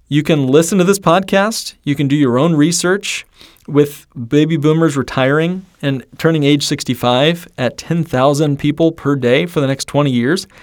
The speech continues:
it seems like many are just totally unprepared for the retirement that awaits them.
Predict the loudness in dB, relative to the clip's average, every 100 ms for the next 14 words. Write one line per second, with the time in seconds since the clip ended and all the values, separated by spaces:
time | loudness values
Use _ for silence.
0 | -20 -10 -6 -2 0 0 4 2 2 0
1 | 2 2 0 -6 _ -2 0 2 0 0
2 | -4 -4 -2 0 2 0 0 -2 -2 -6
3 | -2 0 0 0 -2 2 2 2 -2 -4
4 | -2 -4 -4 -2 -2 -2 -10